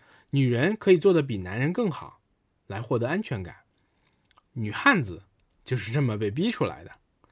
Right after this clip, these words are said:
很多强悍的女人像男人一样，什么都能干，什么都能搞定。那么，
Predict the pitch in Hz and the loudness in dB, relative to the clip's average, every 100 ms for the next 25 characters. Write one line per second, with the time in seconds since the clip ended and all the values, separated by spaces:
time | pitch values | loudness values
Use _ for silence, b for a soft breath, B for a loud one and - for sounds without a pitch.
0 | b b b b b - 160 247 294 170 | b b b b b 0 6 6 6 2
1 | 170 247 262 190 139 117 117 165 - 214 | 0 2 4 4 4 4 0 -2 2 2
2 | 151 156 262 151 107 98 95 - _ - | 4 4 4 0 -2 -6 -10 -18 _ -12
3 | - - 180 226 190 131 120 131 113 - | -10 -4 2 6 6 4 2 0 -2 -8
4 | _ _ - - 120 226 190 123 120 - | _ _ -10 -2 2 4 4 4 0 -4
5 | - 90 95 _ _ _ _ _ - 123 | -10 -14 -16 _ _ _ _ _ -2 0
6 | 117 104 | 0 -4